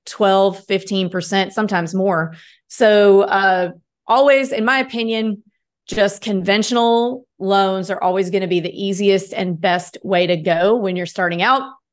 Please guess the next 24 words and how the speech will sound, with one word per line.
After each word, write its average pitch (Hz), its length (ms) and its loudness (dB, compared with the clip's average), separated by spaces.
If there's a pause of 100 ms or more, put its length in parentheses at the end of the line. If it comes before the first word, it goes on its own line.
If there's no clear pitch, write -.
(120)
Once 202 200 -4
you 202 60 -4
max 170 240 -2
those 180 200 -2
out, 240 280 2 (280)
then 202 200 2
maybe 185 180 0
move 180 220 -2
on 175 180 0
to - 180 -6
other 175 200 -4
types. 180 380 -6
But 185 180 -2
hard 226 200 2
money 202 220 2
is 170 80 -6
not 175 180 -4
something 180 300 -4
that 170 140 -4
you 175 120 -4
need 175 240 -2
unless 170 360 -4
you're 170 200 -2
really 165 400 -4